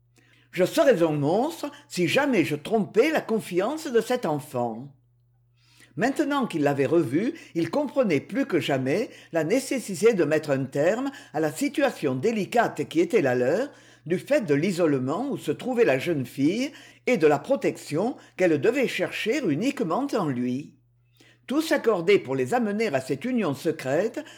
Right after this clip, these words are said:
dont les inconvénients, quels qu'ils fussent, seraient moins graves que ceux de plus longues fiançailles.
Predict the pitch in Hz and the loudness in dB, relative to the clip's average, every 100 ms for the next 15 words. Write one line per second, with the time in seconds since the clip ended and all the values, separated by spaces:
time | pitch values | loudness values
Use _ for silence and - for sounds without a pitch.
0 | - 165 180 151 220 277 254 180 143 131 | -14 -6 -2 0 2 0 0 0 -2 -2
1 | 147 214 294 - 269 226 170 139 131 160 | -2 -4 -6 2 2 2 -4 -4 0 2
2 | 254 285 302 - - - 180 165 139 208 | 0 -6 -10 -14 -14 -6 0 2 2 0
3 | 196 120 151 208 269 - - - 175 - | -2 -2 -2 -2 -6 -10 -6 0 0 2
4 | 233 277 196 196 240 214 294 320 269 220 | -2 0 -4 -2 0 0 0 -4 0 0
5 | 156 - 123 113 113 120 | 0 -4 -4 -2 -2 -4